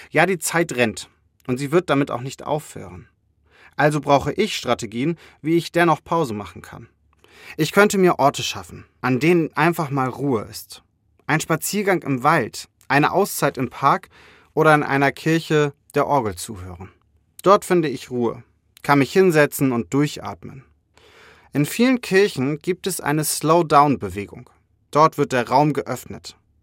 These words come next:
das Handy in den Flugmodus gestellt und dann gibt es verschiedene Angebote. Meditieren, basteln, malen oder einfach sein.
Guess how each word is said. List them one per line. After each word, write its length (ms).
das 240
Handy 420
in 180
den 100
Flugmodus 520
gestellt 480
und 120
dann 120
gibt 180
es 100
verschiedene 560
Angebote. 600
Meditieren, 800
basteln, 560
malen 480
oder 480
einfach 420
sein. 440